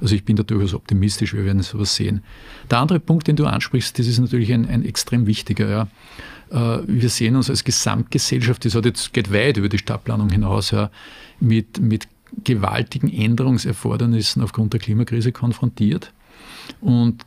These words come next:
das bedeutet natürlich, dass wir im hohen Ausmaß auch, äh, Ressourcen umschichten müssen, nicht nur Dinge anders machen müssen, sondern auch andere Dinge machen müssen.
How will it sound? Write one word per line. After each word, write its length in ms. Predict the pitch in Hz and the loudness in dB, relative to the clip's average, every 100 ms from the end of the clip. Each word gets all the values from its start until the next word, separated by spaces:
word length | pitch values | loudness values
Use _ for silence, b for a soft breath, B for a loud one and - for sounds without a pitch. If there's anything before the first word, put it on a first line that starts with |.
| - | -2
das 140 | 117 | 0
bedeutet 500 | - - 110 107 110 | -2 -2 -2 -2 0
natürlich, 340 | 120 127 123 | 0 0 -2
dass 240 | - 123 95 | -2 -2 0
wir 80 | 117 | 0
im 140 | 92 | 0
hohen 280 | 101 120 135 | 0 0 0
Ausmaß 600 | 104 110 117 117 113 - | 0 -2 0 0 0 -2
auch, 360 | - 110 101 - | -2 -2 -4 -4
äh, 380 | 113 113 110 92 - | -4 -2 -2 -4 -6
Ressourcen 720 | - 110 - 123 127 - - - | -2 -2 0 0 0 0 -2 0
umschichten 640 | 120 131 - 127 - 147 | 0 0 0 -4 -2 0
müssen, 440 | 123 127 - 139 123 B B B B B _ _ | 0 0 0 0 -2 B B B B B _ _
nicht 300 | - 135 131 | 0 2 2
nur 80 | 131 | 0
Dinge 420 | 127 - 131 131 | 0 0 0 0
anders 300 | 104 104 135 | 0 0 0
machen 340 | - 120 - 123 | 0 -2 0 0
müssen, 300 | 117 113 117 | 0 0 -2
sondern 240 | 120 117 | 0 -2
auch 140 | 110 - | -2 -2
andere 320 | 110 107 104 | -2 0 -2
Dinge 260 | - 120 | 0 0
machen 320 | 127 127 - 127 | 0 -2 0 0
müssen. 420 | 127 - 151 | 0 0 -2